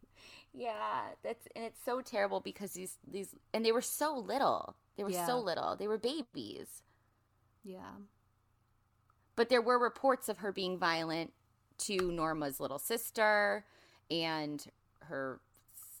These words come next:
Speaker 1: Mary's cousin.
Speaker 2: And
Speaker 1: So
Speaker 2: those
Speaker 1: it wasn't
Speaker 2: three girls that their parents went to the police.
Speaker 1: Yeah, so it's a good thing that she was caught when she was. Um, it's terrible that she wasn't caught sooner. It's terrible that nobody was paying attention,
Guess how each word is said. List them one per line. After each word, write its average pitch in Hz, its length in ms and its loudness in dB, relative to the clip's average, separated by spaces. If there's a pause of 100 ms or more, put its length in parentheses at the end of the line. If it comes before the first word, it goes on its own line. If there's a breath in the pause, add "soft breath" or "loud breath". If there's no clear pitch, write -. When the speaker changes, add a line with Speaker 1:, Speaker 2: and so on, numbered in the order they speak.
(100)
Speaker 1:
Mary's 156 380 -4
cousin. 208 720 0 (280 soft breath)
Speaker 2:
And 202 120 0
Speaker 1:
So 190 120 6
Speaker 2:
those 160 140 6
Speaker 1:
it 165 40 2
wasn't 190 220 6
Speaker 2:
three 185 120 2
girls 165 720 -2
that 156 200 -6
their 165 120 -8
parents 160 460 -12
went 165 120 -14
to 165 80 -18
the 147 100 -10
police. 156 720 -12 (240)
Speaker 1:
Yeah, 196 580 8
so 196 520 6 (140)
it's 190 180 -4
a 214 60 -2
good 220 280 -4
thing 185 360 -4
that 170 160 -6
she - 260 -10
was 143 220 -10
caught - 420 2
when 165 180 -12
she - 300 -12
was. 165 680 -2 (100)
Um, 147 400 -4
it's - 300 -14
terrible 180 320 -4
that - 100 -10
she - 140 -10
wasn't 147 240 -6
caught - 260 -8
sooner. 160 500 -6 (160 loud breath)
It's - 200 -4
terrible 262 440 6
that 202 300 4
nobody 208 380 -2
was 185 160 -2
paying 202 240 -2
attention, 180 640 -2